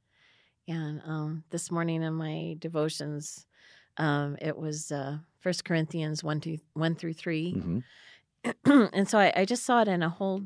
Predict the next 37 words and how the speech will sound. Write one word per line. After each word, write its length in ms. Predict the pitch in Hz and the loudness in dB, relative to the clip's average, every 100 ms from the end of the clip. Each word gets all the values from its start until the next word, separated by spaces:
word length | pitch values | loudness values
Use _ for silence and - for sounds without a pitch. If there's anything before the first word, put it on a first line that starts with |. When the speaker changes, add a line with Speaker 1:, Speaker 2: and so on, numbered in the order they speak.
| - | -8
Speaker 1:
different 360 | - 190 165 - | -8 -4 -4 -4
light 360 | 160 143 127 - | 0 0 -2 -8
today, 500 | - - 65 170 - _ | -10 -8 -8 -10 -14 _
you 100 | 180 | 0
know, 100 | 175 | 2
because 320 | 170 175 165 | 2 2 0
it 100 | 147 | -2
talks 300 | - 160 - | -4 -4 -4
about, 280 | 151 135 - | -4 -4 -2
like, 160 | 151 151 | -4 -6
if, 60 | - _ _ 170 | -12 _ _ -8
if 120 | 170 | -4
I 120 | 175 | -4
can 180 | 190 185 | -2 -6
speak 320 | - 175 175 | -6 -8 -4
every 260 | 151 160 151 | -4 -4 -6
language. 560 | 135 - - - - | -8 -10 -12 -14 -12
Speaker 2:
Mm-hmm. 280 | - - 71 80 - - | -12 -10 -8 -8 -12 -6
Speaker 1:
And 120 | 190 | -4
so, 320 | - 196 180 - | 0 0 0 0
like, 160 | 170 - _ | -4 -4 _
what 300 | 196 214 240 - | -2 0 0 -2
are 80 | 190 | -4
some 220 | - 190 | -2 -2
of 60 | 170 | -2
the 80 | |
languages 600 | 156 147 165 156 151 156 - | -2 -2 -2 -2 -2 -4 -4
of 180 | 156 | -4
the 80 | 151 | -4
heart 400 | 147 143 127 - - _ - - - | -4 -2 -2 -4 -12 _ -20 -20 -4
that 400 | 165 151 139 - _ _ _ _ _ _ _ _ _ - - | 2 4 4 -2 _ _ _ _ _ _ _ _ _ -14 -2
maybe 200 | 147 147 | 2 4
my 160 | 143 143 | 4 2
children 420 | - 160 160 139 | 2 2 4 0
were 100 | 127 | 0
going 340 | 131 135 139 | 2 4 2
through 440 | 143 147 - 151 | 0 -2 -2 -4